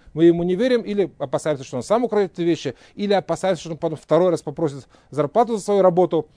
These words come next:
Поэтому мы, м, поэ-, поэтому написано в Мишне, что можно забрать домой, э, даже в праздник. В Атании подтверждение тому, в Атании читаю здесь, э, повествовательной интонации, в Атании подтверждение тому, мы виим кейлем бейса уман, приносим вещи из дома, из мастерской,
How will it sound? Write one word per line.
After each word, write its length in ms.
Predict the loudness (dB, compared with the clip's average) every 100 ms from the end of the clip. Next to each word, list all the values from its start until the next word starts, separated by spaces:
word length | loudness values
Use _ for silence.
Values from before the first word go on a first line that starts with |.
| _
Поэтому 280 | -2 0 -2
мы, 200 | -2 -4 -6 -18
м, 200 | -14 -8
поэ-, 220 | 0 2 4
поэтому 340 | 4 2 0
написано 220 | -4 -6
в 40 | -4
Мишне, 200 | -2 -2
что 160 | -2
можно 220 | 0 0
забрать 320 | 0 0 0 2
домой, 400 | 2 4 2 0 -12 -20 -12
э, 100 | 0
даже 380 | 2 2 0 -4
в 120 | _
праздник. 420 | 2 2 0 -14 _ _ _ _
В 200 | 4 6
Атании 540 | 6 4 2 2 0
подтверждение 680 | -4 -2 0 0 0 0 -2
тому, 260 | -4 -4
в 60 | -2
Атании 320 | -2 -2 -4
читаю 200 | -6 -8
здесь, 320 | -8 -8 -8 -8
э, 140 | -8
повествовательной 540 | -10 -10 -6 -6 -8
интонации, 400 | -8 -6 -4 -4
в 60 | -4
Атании 360 | -4 -4 -4 -6
подтверждение 580 | -10 -12 -6 -4 -4
тому, 420 | -6 -6 -4 -4 -6 _ _ _
мы 160 | -6 -2
виим 360 | -2 -4 -6
кейлем 460 | -4 -4 -2 -2 -4
бейса 360 | -2 -2 -4 -8
уман, 380 | -8 -6 -8 -10 _ _
приносим 460 | -2 0 0 -2
вещи 300 | -2 -2 -2
из 120 | -6 -4
дома, 240 | -4 -2
из 80 | -4
мастерской, 680 | -8 -8 -10 -10 -8 -8